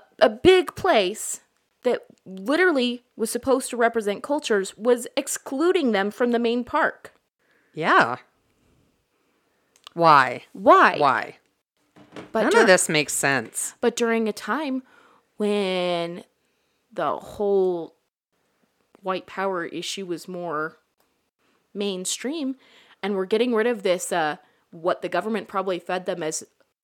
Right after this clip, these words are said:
Speaker 1: buildings of a corrupt, you know, Asiatic culture.
Speaker 2: Huh.
Speaker 1: Let's throw a World's Fair and show all of the beautiful white countries at it and destroy these buildings afterwards.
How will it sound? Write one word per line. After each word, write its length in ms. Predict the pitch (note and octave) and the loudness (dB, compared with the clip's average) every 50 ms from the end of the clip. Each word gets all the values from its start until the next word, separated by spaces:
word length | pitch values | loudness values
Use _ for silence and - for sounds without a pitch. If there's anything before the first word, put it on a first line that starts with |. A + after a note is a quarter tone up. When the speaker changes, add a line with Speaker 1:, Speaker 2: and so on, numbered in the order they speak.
| _ _ _ _ _ _ - | _ _ _ _ _ _ -2
Speaker 1:
buildings 480 | G3+ G3 G3+ G3 G#3 G3+ F#3+ F#3 F3 F#3 | 0 2 2 0 0 -4 -4 -6 -6 -6
of 120 | E3+ E3 E3 | -6 -4 -4
a 180 | C#3+ C3+ C3+ - _ _ _ _ | -4 -6 -6 -10 _ _ _ _
corrupt, 760 | - - G3 F3+ F3+ F#3+ F#3 F3+ - - _ - - - - - - - _ _ _ _ _ _ _ _ _ _ _ _ _ _ _ _ _ _ - | -14 -12 -10 -4 -2 0 0 0 -2 -4 _ -10 -10 -10 -10 -12 -16 -20 _ _ _ _ _ _ _ _ _ _ _ _ _ _ _ _ _ _ -6
you 140 | G#3 G3 F3+ | -4 -4 -2
know, 420 | F3 E3 D#3 D#3 D3+ D3+ C#3+ - _ _ _ _ _ _ - G3 | -2 -2 0 0 0 -2 -4 -8 _ _ _ _ _ _ -2 -2
Asiatic 640 | G#3+ G#3 F3 - G3+ G3 F#3 F3+ F3 E3+ D#3 - | -2 0 -2 -4 -4 -4 -4 -4 -4 -4 -6 -8
culture. 840 | - - - G#3 G3 F#3+ - - - F#3+ F3+ F3+ E3 F3 E3+ F3 F3 - _ _ _ _ _ _ _ _ _ _ | -8 -4 -2 -2 -2 -2 -2 -4 -4 -2 0 0 0 0 -2 -4 -6 -10 _ _ _ _ _ _ _ _ _ _
Speaker 2:
Huh. 540 | - - - - - - - C#4 C4+ F#3+ B2 - _ _ | -20 -20 -20 -18 -14 -6 -2 0 0 0 0 -4 _ _
Speaker 1:
Let's 200 | - D4 - - | -6 -6 -6 -6
throw 280 | - - F4+ F#4 F#4 F4+ | -4 0 2 2 4 4
a 40 | E4+ | 2
World's 300 | D#4+ D#4 D#4 B3 - - | 2 0 -2 -4 -8 -8
Fair 480 | - E4+ E4+ C#4+ G#3+ F3 F#3 G#3 A#3 _ _ - | -4 0 0 2 2 0 0 -4 -8 _ _ -8
and 160 | A3 A3 G#3+ | -6 -4 -4
show 240 | - B3+ A#3 - - | -4 -4 -6 -6 -6
all 200 | - B3+ C4+ C#4+ | -4 -2 -2 -2
of 80 | D4 B3+ | -2 -4
the 80 | B3+ | -8
beautiful 440 | A3+ - B3 C#4 C#4 C4 - - B3+ | -10 -10 -8 -8 -8 -8 -8 -10 -8
white 240 | A#3 A#3 A#3 B3 - | -6 -4 -6 -6 -8
countries 480 | - - F#3 G3 - - F3 F3+ F3 - | -10 -12 -12 -10 -10 -10 -10 -10 -10 -8
at 180 | F3 F3 F3 | -8 -8 -8
it 240 | F3+ F#3 G3+ G3+ _ _ _ _ _ _ _ _ _ | -8 -10 -12 -14 _ _ _ _ _ _ _ _ _
and 200 | - F#3+ F#3+ F#3+ | -12 -10 -10 -8
destroy 840 | F#3+ F#3 F3 - - - - - - - A3+ A3+ A3+ A#3 A#3 A#3 A#3+ | -8 -8 -8 -8 -8 -8 -10 -10 -6 -2 0 2 2 2 2 0 0
these 260 | G3 F#3 F3 F3 F3 - | -4 -8 -12 -14 -16 -12
buildings 600 | - F3+ F3+ F3 F3 E3+ F3+ E3+ E3+ F3 - - | -6 -4 -2 -2 -2 -4 -6 -8 -8 -10 -8 -8
afterwards. 840 | - - - - - - - - - - - - _ - - - | -8 -8 -10 -12 -16 -16 -16 -14 -16 -18 -20 -20 _ -20 -20 -20